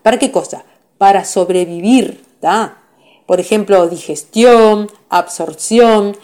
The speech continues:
respiración, sistema inmune, la parte de las defensas, circulación, ¿tá? La eliminación,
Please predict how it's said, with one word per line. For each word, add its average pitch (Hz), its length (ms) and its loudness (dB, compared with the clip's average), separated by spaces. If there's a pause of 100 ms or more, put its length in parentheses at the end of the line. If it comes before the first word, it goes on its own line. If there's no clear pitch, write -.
(300)
respiración, 208 1300 0 (220)
sistema 226 540 -2
inmune, 190 640 0 (120)
la 196 140 -12
parte 170 300 -2
de 170 80 -2
las 165 160 -4
defensas, 190 600 -2 (200)
circulación, 208 1160 0 (340)
¿tá? 214 300 -2 (200)
La 208 200 4
eliminación, 208 1160 2